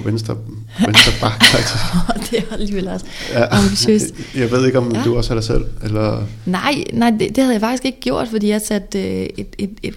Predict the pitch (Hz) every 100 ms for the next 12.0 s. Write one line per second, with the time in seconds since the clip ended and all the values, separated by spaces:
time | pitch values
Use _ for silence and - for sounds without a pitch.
0 | - 220 302 - 220 233 254 196 185 -
1 | 269 247 196 208 240 262 - 208 190 -
2 | 190 - 220 226 208 277 220 185 170 185
3 | 254 214 175 - - - - - 196 190
4 | 180 165 196 196 196 208 208 277 208 226
5 | 214 185 - - - - 175 165 - 175
6 | 202 - 190 175 185 - - - - -
7 | - 214 220 208 214 233 240 196 185 185
8 | 185 - - - - - - 247 262 247
9 | 208 202 - - 214 226 220 196 - -
10 | - - - 220 190 196 202 202 - -
11 | 185 - 208 - - - - - 190 190